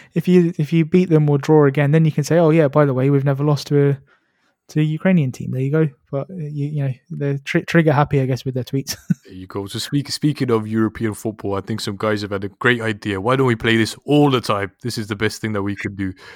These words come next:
Speaker 2: So kind of this European Super League, uh, kind of document has been, I think, I don't know what the word is, leaked, purposely sent out, who knows? Um, to, and it contains some information on proposals for moving forward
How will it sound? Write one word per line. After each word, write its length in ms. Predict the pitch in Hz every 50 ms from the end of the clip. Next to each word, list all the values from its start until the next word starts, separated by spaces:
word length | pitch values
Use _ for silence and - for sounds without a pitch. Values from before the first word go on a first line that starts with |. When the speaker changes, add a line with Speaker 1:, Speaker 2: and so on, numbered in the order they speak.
| - _ -
Speaker 2:
So 120 | - 113
kind 200 | - 123 123 123
of 100 | 117 107
this 180 | 113 110 - -
European 640 | 120 123 139 135 123 117 - 131 127 123 123 117
Super 400 | 110 - - 123 120 113 - 113
League, 320 | 104 104 104 101 98 - 113
uh, 380 | 101 95 95 92 92 95 98
kind 240 | - - 104 98 95
of 100 | 92 95
document 440 | - 107 101 - - 113 98 101 98
has 100 | 95 95
been, 200 | 95 101 95 95
I 60 | 92
think, 220 | 87 - 90 -
I 80 | 98 98
don't 100 | - 101
know 80 | 98 90
what 80 | 90
the 80 | - 92
word 180 | 98 98 95
is, 140 | 98 92 92
leaked, 460 | 98 98 104 113 127 127 - - -
purposely 440 | - 117 113 110 - 117 - - 113 110
sent 260 | - - 120 117 107
out, 240 | 117 131 131 117 107
who 140 | 113 110 101
knows? 280 | 101 95 92 92 - - - - - - - - - - -
Um, 300 | 104 95 92 95 92 -
to, 140 | - - -
and 100 | 107 107
it 80 | 110 110
contains 440 | - 113 107 - 131 131 127 113 -
some 100 | 110 110
information 560 | 113 107 - 104 104 107 110 110 - - 107
on 80 | 98
proposals 800 | 90 - 98 _ - 113 113 113 113 104 98 - 101 95 95 -
for 120 | - 104
moving 360 | 98 98 101 104 98 101 95 92
forward 440 | - - 104 101 101 98 98 -